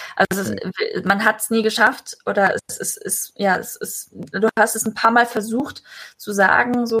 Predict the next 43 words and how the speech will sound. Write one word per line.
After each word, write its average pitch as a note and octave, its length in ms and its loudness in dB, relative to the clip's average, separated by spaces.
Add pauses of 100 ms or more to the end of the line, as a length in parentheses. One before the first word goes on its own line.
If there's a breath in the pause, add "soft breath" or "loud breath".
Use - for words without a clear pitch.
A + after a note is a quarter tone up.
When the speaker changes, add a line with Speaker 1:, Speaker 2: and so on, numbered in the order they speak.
(140)
Speaker 1:
ja, A3 460 4
wie G3+ 120 -6
liest A3+ 320 -6
du A#3+ 40 -10
denn G#3+ 180 0
die G#3 60 -2
Bibel? A3 640 2
Und F#3+ 280 -4
man F#3+ 180 -4
kann A3 160 -4 (100)
es - 100 -6
ja G3+ 60 0
nicht, G3+ 440 -4
also G3 320 0 (460 loud breath)
eins - 260 -2
zu G3+ 100 2
eins F#3+ 180 0
übertragen, G#3 600 2
was G#3 200 2
jetzt - 240 -8
Paulus, A#3 840 4
äh, G3 300 -2 (360 loud breath)
geschrieben G#3+ 600 0
hat, G3 280 0 (460 loud breath)
äh, F#3+ 280 4
weil F#3 500 2 (380)
der F#3 320 2
Bauer G3 280 6
auf F#3+ 140 2
dem G3 120 -4
Feld F#3+ 280 0
hat F#3+ 140 -4
Paulus F#3+ 280 -2
nicht F#3 160 -4
gelesen, F#3 480 0
hat F#3 100 -4
auch - 100 -6
keinen F#3 260 -8
Platon F#3 380 0
und G3 100 -4
sowas - 240 -8
gelesen. - 460 -12 (280)
So. - 260 -8